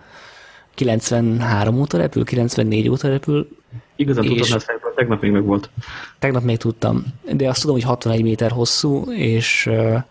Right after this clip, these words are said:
Speaker 2: Hetvenháromezer lábon repül.
Speaker 1: nyolc W C van rajta, beleértve a, a pilóta kabinban levő W C-t is. És kétszázhetvenhárom utas fér bele. Lényeg a lényeg,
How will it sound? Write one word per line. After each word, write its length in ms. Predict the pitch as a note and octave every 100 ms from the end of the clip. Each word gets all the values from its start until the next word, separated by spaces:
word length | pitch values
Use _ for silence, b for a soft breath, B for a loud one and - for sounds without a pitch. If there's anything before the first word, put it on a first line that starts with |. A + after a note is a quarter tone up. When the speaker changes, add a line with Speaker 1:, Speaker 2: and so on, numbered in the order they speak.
| B B B B _
Speaker 2:
Hetvenháromezer 640 | - C3+ A2+ A2 G#2+ A2 G#2
lábon 280 | G#2 G#2+
repül. 340 | G#2+ A2 G#2+ G#2
Speaker 1:
nyolc 600 | D3 C#3 D3 C3 A#2+ -
W 180 | B2+ A#2+
C 180 | - A#2
van 160 | A2+
rajta, 540 | A2+ A2 - A2+ B2+ - -
beleértve 640 | A#2 A2+ A2+ B2+ A#2+ A#2
a, 400 | B2+ - A2+ A2 B2+ - - _ -
a 240 | C4+ B2 A#2 - -
pilóta 340 | B2+ A#2 A2
kabinban 440 | - A2 A2+ A2 A2
levő 300 | A2 A2 A2+
W 40 |
C-t 220 | - A#2
is. 180 | C#3 - _ - B B B B B _ - _ - - _ - - -
És 180 | D3
kétszázhetvenhárom 640 | - B2 - A#2+ A#2 A2+ A2+
utas 180 | A#2 A#2
fér 180 | A#2+
bele. 220 | A#2 A#2+ B2 - D#3 -
Lényeg 380 | F#3+ F3+ F3+ D3
a 40 |
lényeg, 360 | C3 B2 A#2+